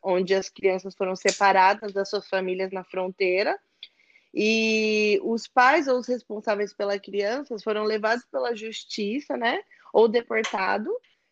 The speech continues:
de-, deportados, né, e as crianças ficavam nesses centros de detenção até a segunda ordem da justiça, ou até, é, assim, encontrarem alguém pra apadrinhar essas crianças.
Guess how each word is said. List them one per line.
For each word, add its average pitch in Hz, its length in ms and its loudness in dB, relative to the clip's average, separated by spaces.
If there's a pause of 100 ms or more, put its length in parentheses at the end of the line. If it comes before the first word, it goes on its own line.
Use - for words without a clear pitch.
(200)
de-, 214 200 4
deportados, 214 680 0
né, 240 260 -4
e 262 100 -2
as 294 140 0
crianças 294 400 -6
ficavam 311 480 0
nesses 269 260 -8
centros 233 340 -4
de 226 120 -6
detenção 208 600 -2
até 247 240 0
a 240 80 0
segunda 247 460 -2
ordem 202 480 2 (140)
da 196 160 4
justiça, 202 640 -4
ou 254 520 4 (540)
até, 240 880 0
é, 220 800 -4
assim, 202 680 -8 (260)
encontrarem 226 580 -2
alguém 226 240 -2
pra 233 120 -2
apadrinhar 226 440 -2
essas 226 220 -12
crianças. 240 800 -4